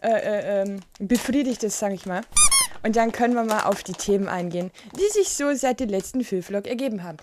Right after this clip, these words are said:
Ja, Katze, es ist sehr schön, dass du deinen Schwanz in die Kamera streckst, aber die Leute sehen dich nicht. Komm, einmal umdrehen. So, da guck. Da,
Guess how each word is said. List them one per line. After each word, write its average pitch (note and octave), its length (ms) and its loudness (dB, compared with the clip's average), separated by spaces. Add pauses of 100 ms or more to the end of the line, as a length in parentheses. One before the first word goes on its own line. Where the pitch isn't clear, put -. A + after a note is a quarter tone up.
(180)
Ja, B3 160 6
Katze, C#4+ 320 0
es C4+ 160 -2
ist C4 140 -2
sehr B3+ 160 2
schön, E4 260 0
dass C4 160 -2
du A#3+ 80 -4
deinen G#3+ 240 0
Schwanz B3+ 420 0
in G#3 140 0
die F#3+ 80 -2
Kamera F#3+ 440 -2
streckst, - 580 -2 (340)
aber B3 320 0 (420)
die A3+ 140 -4
Leute C#4 300 2
sehen D#4 260 0
dich E3+ 160 -12
nicht. D#3 240 -16
Komm, E3 120 -8 (120)
einmal D3+ 220 -14
umdrehen. A#3 1120 0 (100)
So, G3 220 -6 (240)
da C#4+ 80 -4
guck. F#4 260 -6 (380)
Da, E4 160 -2